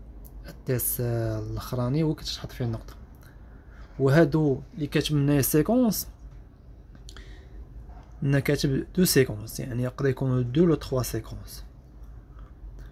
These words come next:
أنا كاتب رياجي فيت إكري لا فيتاس، يعني في الأول، في أول حصص، يعني في الحصة الأو-، الحصة الثانية، الثالثة، الرابعة، خمسة، تنخدم على، على، على الديبار، تنخدم على رياكسيون، كيفاش خاصو يخرج.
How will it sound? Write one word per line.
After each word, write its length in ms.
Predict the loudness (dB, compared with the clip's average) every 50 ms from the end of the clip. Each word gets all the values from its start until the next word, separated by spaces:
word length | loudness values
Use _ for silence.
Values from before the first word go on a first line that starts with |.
| -16 -16 -12 -6 -2
أنا 80 | -2
كاتب 320 | 0 0 2 2 2 2 2
رياجي 580 | 4 4 6 4 4 4 2 0 0 2 2
فيت 200 | 0 0 0 -4
إكري 180 | -4 -2 0 2
لا 180 | 2 2 0 0
فيتاس، 280 | 0 -2 -2 -2 -2
يعني 180 | 0 0 0 0
في 100 | 0 2
الأول، 460 | 2 4 6 8 8 8 6 4 2 -4 -10 -16 -16 -16 -18 -16 -12 -10
في 120 | -6 -2
أول 380 | 0 2 4 6 6 6 6 6
حصص، 500 | 4 0 0 2 4 4 4 2 0 -4
يعني 240 | -2 -2 0 -2 -2
في 140 | -2 -4
الحصة 400 | -4 -4 -4 -4 -4 0 2 4
الأو-، 220 | 4 4 2 0 -2 -4 -10 -18 -18 -16
الحصة 240 | -10 -2 4 4 4
الثانية، 400 | 4 4 2 4 4 6 4 4
الثالثة، 540 | 2 0 0 2 2 2 2 2 2 2 4
الرابعة، 360 | 4 2 0 -2 -2 -4 -6
خمسة، 480 | -6 -4 -4 -4 -4 -2 -2 -2 -4 -4 -8 -16 -20 -18 -18 -16 -16 -16 -16 -16 -8
تنخدم 440 | -2 -2 -2 0 2 2 2 2 2
على، 400 | 2 2 2 4 4 4 4 2 0 -8 -14 -16 -16 -16 -16 -18 -18 -18 -18 -18 -18 -18 -16 -16 -10 -4
على، 140 | 0 0 0 -2 -4 -16 -20 -18 -12 -4
على 140 | 0 4 4
الديبار، 600 | 4 6 6 4 4 4 2 2 2 2 2 0 -4 -12 -20 -20 -20 -20 -20 -20 -20 -18 -18 -18 -20 -20 -20 -20 -20 -20 -20 -20 -16 -10 -8
تنخدم 320 | -6 -2 0 2 4 4
على 200 | 6 6 6 6
رياكسيون، 540 | 6 6 6 6 4 2 0 -4 -6 -4 -4
كيفاش 240 | -2 -4 -2 -2 -2
خاصو 280 | -4 -4 -2 0 0
يخرج. 420 | 0 0 2 0 0 0 0 -4